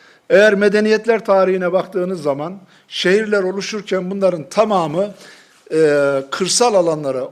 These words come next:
o, e, kırsal alanlarda şehirler kurulmuştur. İşte kırsal alanların dağ yamaçlarının güneye bakan eteklerinde şehirler kurulmuştur. Dünyanın hiçbir yerinde tarımın,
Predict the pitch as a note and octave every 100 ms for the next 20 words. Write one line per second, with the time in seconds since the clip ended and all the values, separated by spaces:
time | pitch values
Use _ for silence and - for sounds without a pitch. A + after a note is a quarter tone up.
0 | - F3+ D3 C#3 C3+ - D#3+ - A3 F3+
1 | F3 F3 F3+ F3+ G3+ - A3 D#3+ E3 D3
2 | - D3 C#3+ C#3 - A3 G#3+ - - -
3 | _ A3+ - C#3 G#3 F#3+ G#3+ F#3 D3+ C#3+
4 | E3 F#3 G3+ F#3+ E3+ D3+ C#3 - C#3+ F#3
5 | F3 F3 F#3+ F#3+ E3 C#3 F#3+ G3 - F3
6 | - D3+ D#3 F3 F#3+ F#3+ - - E3+ E3
7 | D#3 F#3+ F#3 F3 E3+ E3+ D3 - G3 -
8 | - - - - _ _ F3 F#3+ F3+ E3
9 | E3+ E3 G#3 G3 D#3 C#3+ D3 E3+ F#3+ -
10 | - D3+ E3+ F3 G3 G3+